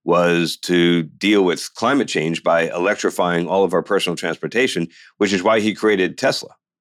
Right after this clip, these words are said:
right? So plan A is definitely preserve this place. And I could tell you, there is no place as well suited for human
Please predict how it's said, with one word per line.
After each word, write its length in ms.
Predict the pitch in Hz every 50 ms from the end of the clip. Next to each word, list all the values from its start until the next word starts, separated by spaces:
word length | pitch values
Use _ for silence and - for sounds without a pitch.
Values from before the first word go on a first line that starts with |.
| _ _ -
right? 220 | 82 80 90 92 - _ _ _ _ _ _ _ - - _ _ _ -
So 760 | - - 127 123 120 117 113 113 113 113 110 107 110 104 - _ _ _ _ _ _ _
plan 240 | - 151 190 202 190
A 240 | 175 180 185 180 165
is 140 | 147 120 110
definitely 640 | 110 135 147 143 - 131 120 104 104 104 101 92
preserve 420 | 90 - 104 95 92 113 120 113 90
this 180 | 101 113 110
place. 400 | - - - 71 65 62 - - -
And 140 | - 110 117
I 80 | 131 123
could 120 | 120 98
tell 220 | - 147 156 180 -
you, 380 | - 90 85 82 85 80 - _ _ _ _ _ _ _ _ _ _ -
there 240 | 120 156 175 165
is 200 | 139 123 107 95
no 260 | 98 104 117 147 180 185
place 460 | - - 107 90 78 - - - - -
as 140 | 98 87
well 300 | 87 87 113 135 139 131
suited 420 | - - - 123 131 120 95 82 73
for 160 | - - 80
human 560 | 78 - 120 120 110 98 90 87 85 80 -